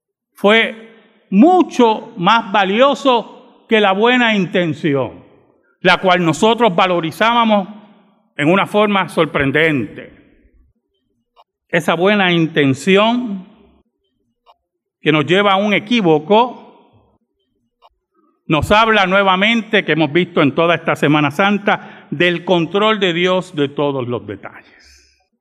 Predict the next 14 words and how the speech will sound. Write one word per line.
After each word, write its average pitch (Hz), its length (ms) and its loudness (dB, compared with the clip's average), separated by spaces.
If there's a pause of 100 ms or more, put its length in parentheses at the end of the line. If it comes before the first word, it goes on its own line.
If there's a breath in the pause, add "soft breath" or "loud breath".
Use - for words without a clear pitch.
(1040)
de 139 160 0
todo 139 380 0
lo 113 140 -6
que 110 100 -8
acontece. - 800 -16 (2250)
Oramos. - 520 -4 (1400)
Dios 147 400 0
bueno, 202 480 2 (1500)
perdónanos, 135 680 -2 (1500)
porque 147 300 -2
te 156 160 2
hemos 185 240 0
sido 180 220 2
infiel, 190 1200 -2